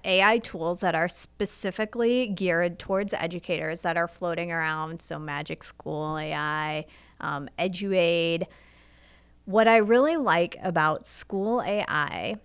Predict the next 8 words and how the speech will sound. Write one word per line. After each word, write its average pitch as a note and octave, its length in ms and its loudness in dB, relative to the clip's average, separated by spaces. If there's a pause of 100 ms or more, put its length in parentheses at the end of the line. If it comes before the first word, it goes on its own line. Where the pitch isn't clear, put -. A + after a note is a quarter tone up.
(140)
is F3+ 200 -4
that E3 520 0 (360)
as F3+ 180 -6
a F3+ 60 -2
teacher, G#3 500 -2
you F3 180 -2
can F3 220 -6
create D#3+ 840 -2